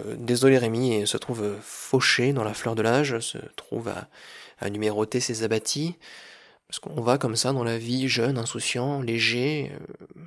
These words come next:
et puis un matin on se réveille, et on se demande, « Mais qu'est-ce qui m'arrive ? » Eh bien, ce sont tout simplement ces germes nocifs et malfaisants qui, dans la nuit, ont pris le pouvoir. Alors, euh, aujourd'hui, un épisode lent,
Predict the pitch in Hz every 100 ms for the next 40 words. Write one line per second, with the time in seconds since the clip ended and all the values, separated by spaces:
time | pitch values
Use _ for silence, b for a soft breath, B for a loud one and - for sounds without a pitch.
0 | - _ - - 147 135 127 151 147 123
1 | 117 135 160 175 - b b b b b
2 | b b _ _ - 123 117 123 143 113
3 | - - 160 - 143 120 123 156 123 127
4 | 127 - 151 160 - 170 - 160 151 120
5 | 127 151 - 113 113 123 135 113 110 110
6 | - - 113 113 - 110 113 139 139 110
7 | 117 117 107 107 127 _ _ - 107 135
8 | 131 131 110 - - - B B B B
9 | B B B B B - 117 110 107 -
10 | - - 147 151 123 120 - _ _ -
11 | 123 127 123 123 120 - _ _ _ -
12 | 113 113 120 143